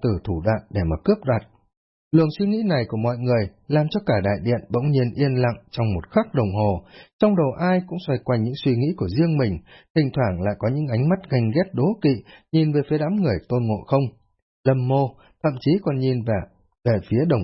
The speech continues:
Kiếm đang ngồi nữa. Lúc này Kiếm Thần đang ngồi ở chủ vị, liền đứng dậy ho khan để phá tan sự im lặng. Hắn nghiêm giọng nói, "Đại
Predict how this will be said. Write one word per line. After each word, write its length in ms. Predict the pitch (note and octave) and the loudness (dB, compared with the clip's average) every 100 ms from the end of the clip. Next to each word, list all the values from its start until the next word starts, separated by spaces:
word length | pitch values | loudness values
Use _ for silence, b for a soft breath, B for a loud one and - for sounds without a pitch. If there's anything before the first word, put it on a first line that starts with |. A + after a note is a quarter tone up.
| D2+ | -2
Kiếm 220 | G#2+ C#3+ | -2 0
đang 200 | E3+ C3 | 2 0
ngồi 180 | A2 F2+ | 0 0
nữa. 180 | E2+ D#3 G#3 - _ _ _ _ _ _ _ _ | 0 0 -2 -8 _ _ _ _ _ _ _ _
Lúc 180 | A3 A#3 | 0 2
này 120 | E3 C#3 | 0 0
Kiếm 160 | F3+ | 0
Thần 200 | G#3+ D3+ | 0 0
đang 180 | D#3+ F#3 | 0 0
ngồi 180 | E3 B2 | 0 0
ở 60 | F#2+ | -2
chủ 220 | - A2+ F2 | -2 -2 0
vị, 220 | B2 A#2+ - | -2 -2 -4
liền 260 | A2+ A#2 G#2 | -2 0 0
đứng 200 | C3 G3 | 0 2
dậy 160 | D#3+ G#2+ | 0 0
ho 180 | A#2+ A#2+ | -2 -2
khan 340 | - C3 B2 | -2 -2 0
để 80 | A2+ - - | -2 -4 -2
phá 60 | G2+ D3 | -2 0
tan 200 | - B2 A2+ | 0 0 -2
sự 60 | - | -6
im 220 | - B2+ | -2 0
lặng. 180 | A#2 A#2 - b b _ - | 0 -2 -4 b b _ -2
Hắn 160 | A#2 | 0
nghiêm 180 | C#3 A#2+ | 2 2
giọng 300 | G#2+ G#2+ - | 0 -4 -2
nói, 160 | F#2 D3 A3 - _ _ _ _ _ - | 0 0 0 -6 _ _ _ _ _ -2
"Đại 140 | A#2 | -2